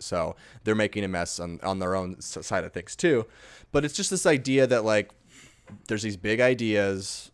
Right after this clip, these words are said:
people don't know how to execute them, and then shit takes way fucking longer. But at the end of the day, like,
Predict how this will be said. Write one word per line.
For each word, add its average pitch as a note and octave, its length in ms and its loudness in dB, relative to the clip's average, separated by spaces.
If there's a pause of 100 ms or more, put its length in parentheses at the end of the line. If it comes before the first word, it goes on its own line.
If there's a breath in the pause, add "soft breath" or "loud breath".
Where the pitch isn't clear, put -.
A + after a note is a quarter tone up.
(200)
people G#2+ 180 -4
don't G#2+ 160 0
know G2+ 120 0
how G#2 180 2
to G#2 140 0
execute - 520 -6
them, E2 500 -6
and F#2 180 -8
then E2+ 340 -8
shit - 260 -8
takes F#2 280 -6
way F2 320 -6
fucking E2 340 -10
longer. F2 540 -4 (300 loud breath)
But C3+ 160 6
at A#2+ 100 -2
the C3+ 80 0
end C#3 100 0
of C3+ 40 -6
the C3 60 -2
day, F3 340 8
like, C3+ 320 4